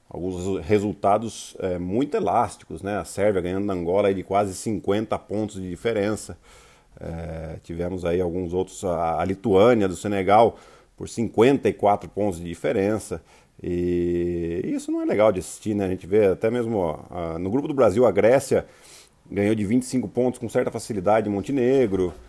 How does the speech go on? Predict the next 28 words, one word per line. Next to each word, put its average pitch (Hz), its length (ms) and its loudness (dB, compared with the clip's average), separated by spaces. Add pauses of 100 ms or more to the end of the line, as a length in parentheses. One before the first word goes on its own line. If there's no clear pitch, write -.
(280)
é, 82 840 -8 (300)
a 101 80 -2
Turquia 117 460 2
ganhou 107 180 2
de 101 120 -2
vinte 104 260 -2
pontos 107 240 -4
do 101 100 -6
Japão, 113 580 2 (800)
enfim, 98 600 -2 (300)
a 92 60 -10
Espanha, 104 760 2 (680)
cinquenta, 117 640 2
quarenta 110 640 2
pontos 113 220 -2
de 101 100 -6
diferença 107 400 -2
na 95 60 0
Tunísia, 117 680 2 (800)
é, 82 340 -8
Itália, 110 440 2
quarenta 120 560 4
pontos 117 420 0
na, 101 220 0
na, 95 180 0
nas 95 180 -2
Filipinas, 110 600 -2
enfim, 123 320 0